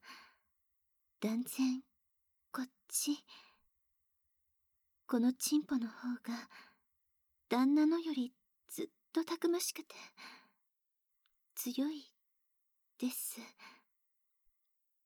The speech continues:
もう、嬉しそうにして、毎度毎度、なんてこと言わせるんですか。嘘は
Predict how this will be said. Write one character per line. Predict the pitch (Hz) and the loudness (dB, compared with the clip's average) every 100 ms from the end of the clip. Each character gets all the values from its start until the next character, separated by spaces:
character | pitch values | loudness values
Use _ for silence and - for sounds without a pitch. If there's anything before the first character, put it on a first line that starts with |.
| _ _ _ _ _ _ _ _ _ _ _ _ _ _ _ _ _ _ _ _ _ _ _ _ _ _ _ _ _ _ _ _ _ - | _ _ _ _ _ _ _ _ _ _ _ _ _ _ _ _ _ _ _ _ _ _ _ _ _ _ _ _ _ _ _ _ _ 4
も | 349 285 302 | 10 12 10
う、 | 359 - - - - - _ _ _ _ 220 | 8 2 -4 -10 -12 -18 _ _ _ _ 0
嬉 | 214 220 | 0 0
し | - | 0
そ | 269 | 6
う | 269 | 6
に | 247 | 6
し | - | 2
て、 | - 226 220 - - - _ _ _ _ _ - | -6 -12 -12 -16 -20 -20 _ _ _ _ _ -2
毎 | 208 226 | 0 0
度 | 262 294 | -4 -2
毎 | 277 294 | 2 2
度、 | 302 285 - - _ _ - | 2 -2 -10 -20 _ _ 0
な | 247 294 | 2 2
ん | |
て | 392 | 0
こ | - | 0
と | 254 | 2
言 | 233 | 4
わ | 247 | 4
せ | 277 | 4
る | 294 311 | 6 4
ん | |
で | 302 | 2
す | - | -2
か。 | - 226 - - - - _ _ _ _ _ _ _ _ _ _ _ _ _ _ _ _ _ - | -6 -8 -8 -16 -20 -20 _ _ _ _ _ _ _ _ _ _ _ _ _ _ _ _ _ -8
嘘 | - - | -6 -4
は | 370 - | -8 -10